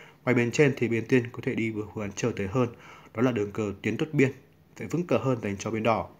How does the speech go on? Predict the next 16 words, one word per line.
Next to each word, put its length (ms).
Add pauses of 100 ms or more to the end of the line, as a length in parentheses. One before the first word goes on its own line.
(540)
Các 100
bạn 140
sẽ 100
cùng 160
xem. 260 (1080)
Bên 160
tiên 160
trong 180
chiến 140
cục 240
phát 160
triển 240
vào 80
bốn 120
tiến 140
hai. 240